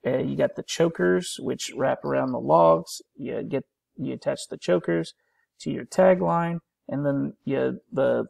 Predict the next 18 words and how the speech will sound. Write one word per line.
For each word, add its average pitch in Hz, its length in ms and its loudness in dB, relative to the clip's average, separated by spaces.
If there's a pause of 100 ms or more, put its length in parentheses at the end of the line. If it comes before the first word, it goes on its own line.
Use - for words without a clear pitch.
helicopter 139 500 0
will 127 140 -2
pull - 380 0
up 127 220 0 (380)
the, 123 540 -4
um, 113 420 -2 (400)
the 117 420 -2
logs 117 680 -2 (400)
and 113 280 -10
take - 280 -4
them 113 420 -8
over 131 260 -2
to - 160 -8
the, 117 540 -6 (240)
to - 80 -12
the 131 80 -6
landing 127 480 -6
site. - 320 -8